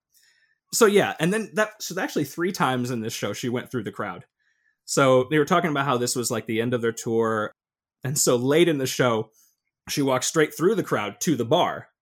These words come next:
and gets up on the bar while still singing and performing. And she brings up their tour, like, manager. And she's like, "This is her last night with us, and we've had such a great time. We really wanna thank her."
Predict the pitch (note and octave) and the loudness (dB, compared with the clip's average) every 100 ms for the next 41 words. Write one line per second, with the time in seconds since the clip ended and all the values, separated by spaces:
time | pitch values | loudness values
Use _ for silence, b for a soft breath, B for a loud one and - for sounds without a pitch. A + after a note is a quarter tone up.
0 | _ _ _ - A#2+ C#3+ - B2+ - F#3 | _ _ _ -6 -2 0 0 -2 0 2
1 | G3+ B2 G#2 G#2 A#2+ D#3 - F3 - B2 | 2 0 -2 0 2 2 0 -4 -2 -2
2 | A2+ A#2 A2+ G#2 G#2+ A2 B2+ D3 D#3+ - | -4 -4 -4 -2 -4 -4 0 2 2 0
3 | C3+ C3 A#2 - C#3 B2 B2 A#2+ G#2+ G#2+ | 0 0 -2 0 2 4 6 4 0 -4
4 | G#2+ G#2 A2+ C#3+ D#3+ _ _ _ _ _ | -4 -4 -4 -4 -4 _ _ _ _ _
5 | _ _ - A#2+ A#2 B2 A2+ E3+ F#3 E3+ | _ _ -6 -6 -2 -2 0 0 0 0
6 | C#3+ C#3+ D3 D#3 C#3 B2 C3 B2+ A#2 B2 | 2 2 0 0 0 0 0 0 -2 -4
7 | B2+ B2 A#2+ A#2 C3 A#2+ B2 A#2 B2 B2 | -2 -4 -6 0 0 0 -2 0 2 2
8 | B2 A#2 - A#2+ A2 A2+ A2 | 0 -4 -6 -6 -4 -4 -6